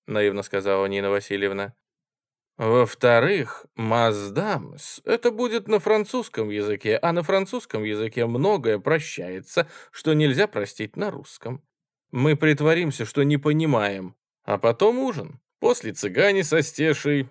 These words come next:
и Сандро Давыдовым». «Ах, как это будет интересно! Не будем терять золотого времени», сказала Наталья Борисовна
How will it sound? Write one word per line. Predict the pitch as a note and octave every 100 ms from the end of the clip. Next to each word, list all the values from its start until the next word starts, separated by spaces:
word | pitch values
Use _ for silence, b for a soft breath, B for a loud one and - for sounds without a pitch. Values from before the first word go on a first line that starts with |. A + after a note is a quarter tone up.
| -
и | C3+ G3+
Сандро | - C4 A#3+ B3
Давыдовым». | B3 B3 B3 B3 D#3+ F#2+ - _ _ -
«Ах, | A3
как | A#3 A3+
это | A3+ G#3+
будет | G#3+ G#3
интересно! | G#3 G#3+ G3 F#3 - F#3+ _
Не | D#3+ D#3
будем | D3+ D3+ G3+
терять | G#3+ F#3+ F3+
золотого | G3+ G3 G3 G#3+
времени», | G3+ F#3 F#3+ G3 _
сказала | - G#2 G2+
Наталья | G2+ G2 G2+ F#2+ F#2
Борисовна | G2+ G3 - F3 E3